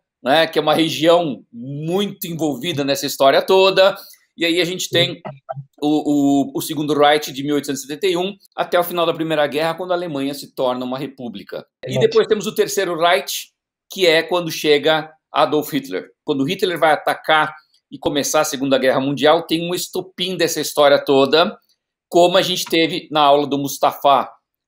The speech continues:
Speaker 1: lá na, na Bósnia, o estopim da Primeira Guerra Mundial em Sarajevo.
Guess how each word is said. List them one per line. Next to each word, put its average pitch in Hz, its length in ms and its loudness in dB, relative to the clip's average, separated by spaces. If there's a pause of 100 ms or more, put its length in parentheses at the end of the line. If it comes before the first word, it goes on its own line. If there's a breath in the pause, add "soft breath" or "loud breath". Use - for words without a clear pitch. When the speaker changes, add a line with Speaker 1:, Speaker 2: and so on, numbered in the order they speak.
Speaker 1:
lá 127 260 2
na, 120 840 0
na 113 400 -2
Bósnia, 147 540 2
o 135 100 -4
estopim 165 420 -8
da 170 80 2
Primeira 156 300 -2
Guerra 156 200 0
Mundial 160 320 0
em 165 40 -6
Sarajevo. 170 520 0